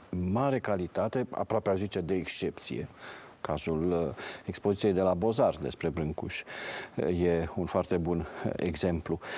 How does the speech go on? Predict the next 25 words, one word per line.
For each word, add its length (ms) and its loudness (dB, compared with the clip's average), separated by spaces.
Pentru 400 2
că 340 4
avem 460 4
în 160 0
două 200 4
mii 160 2
nouăsprezece 960 0
un 280 2
an 320 0
care 600 0
începe 800 0
practic 640 -2
cu 420 4
sezonul, 760 0
România-Franța, 840 2
sigur 280 0
partea 500 2
franceză 680 4
a, 200 2
sezonului, 600 4
continuă 400 6
cu 120 0
partea 340 4
românească 800 2
a, 300 0